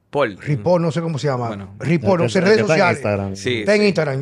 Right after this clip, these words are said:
Speaker 1: sí.
Speaker 2: redes sociales, que un tipo que tiene bigote blanco.
Speaker 1: Sí, sí, sí, el de Somos Pueblo, sí, yo.
Speaker 2: Ese mismo.
Speaker 1: Claro.
Speaker 2: Yo no, yo no lo conozco personalmente.
Speaker 1: Bueno, Ricardo.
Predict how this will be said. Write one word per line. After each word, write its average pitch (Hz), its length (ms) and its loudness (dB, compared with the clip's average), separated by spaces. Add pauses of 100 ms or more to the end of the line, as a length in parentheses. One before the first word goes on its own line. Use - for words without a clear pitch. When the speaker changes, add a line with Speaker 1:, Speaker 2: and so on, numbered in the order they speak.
Speaker 1:
sí. 117 80 -4
Speaker 2:
redes 170 160 2
sociales, 156 320 -2
que 151 60 -6
un 165 80 -2
tipo 160 260 0
que 143 120 -4
tiene 156 180 -2
bigote 165 400 0
blanco. 165 220 0
Speaker 1:
Sí, 156 60 0
sí, 160 140 -2
sí, 165 80 2
el 147 100 2
de 135 140 0
Somos 151 220 -2
Pueblo, 110 240 -2
sí, 110 160 -8
yo. 104 80 -6
Speaker 2:
Ese 170 260 4
mismo. 143 200 0
Speaker 1:
Claro. 135 100 -4
Speaker 2:
Yo 165 100 0
no, 214 140 0
yo 170 120 0
no 208 80 2
lo 220 120 4
conozco 208 260 0
personalmente. 180 520 0
Speaker 1:
Bueno, 98 120 -6
Ricardo. 101 340 -8